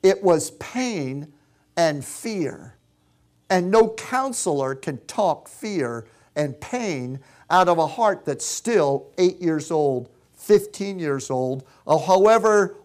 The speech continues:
old it was when those wounds began to enter in. And at that point, progress for that area of your life seemed to come to a standstill.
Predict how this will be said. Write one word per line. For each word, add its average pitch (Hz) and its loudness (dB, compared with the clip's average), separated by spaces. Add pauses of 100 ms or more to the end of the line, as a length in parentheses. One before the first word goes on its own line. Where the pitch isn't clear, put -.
old 226 8
it 220 6
was 180 2
when 175 -2
those 185 6
wounds 165 0
began 180 0
to - -6
enter 175 -4
in. 151 -4 (600)
And 175 4
at 170 -2
that 254 2 (260)
point, 190 0 (580)
progress 156 0 (1000)
for - 0
that 214 8
area 208 6
of 170 -2
your 170 2
life 139 2
seemed 160 -6
to - -10
come 127 0 (120)
to 143 -4
a 127 2
standstill. 160 -6